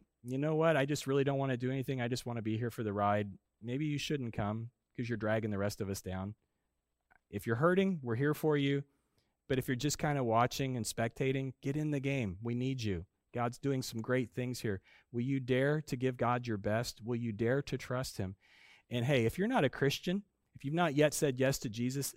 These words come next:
the most intelligent thing you could do, the thing that will bring the most blessing to your life is today to trust Him, to dare to give Jesus the leadership and lordship of your life. If you'll trust Him, He'll forgive your sins, He'll give you a fresh start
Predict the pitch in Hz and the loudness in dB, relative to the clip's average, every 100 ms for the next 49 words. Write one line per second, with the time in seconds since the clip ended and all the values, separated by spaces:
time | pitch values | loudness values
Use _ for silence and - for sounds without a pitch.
0 | 123 135 131 135 - 117 156 165 151 139 | -4 -2 0 -2 0 0 0 0 -2 -4
1 | 147 143 131 135 120 120 113 113 101 151 | -2 -2 -2 -2 0 0 0 -2 -2 -2
2 | 147 123 120 104 104 135 139 131 120 139 | 0 0 0 -2 -6 -2 -2 0 0 0
3 | - 120 123 - 139 127 117 107 104 117 | -2 0 0 0 -2 -2 0 2 2 0
4 | 98 - 120 117 127 120 107 - 101 - | -6 -6 -2 2 4 4 2 -2 -8 -4
5 | 123 123 - 110 98 - 98 117 127 151 | -4 -4 -2 -4 -2 -4 -2 0 2 2
6 | 165 160 135 127 127 123 - 95 107 139 | 0 -2 -2 -2 -2 -4 -4 -2 -2 -2
7 | 123 127 123 - - - - 104 107 117 | -4 -2 -4 -6 -20 -20 -8 -2 0 0
8 | - 120 110 98 101 95 95 98 - - | -2 -4 -4 -2 -2 0 0 0 -4 -20
9 | - - 120 165 208 180 180 - 147 127 | -18 -8 -2 0 2 4 4 2 0 2
10 | 147 - 127 147 170 151 - 165 165 147 | 0 2 0 2 2 0 0 0 2 0
11 | 127 135 135 113 - 131 120 - - 120 | 2 0 0 -2 -2 -2 -2 -4 0 0
12 | 117 | -2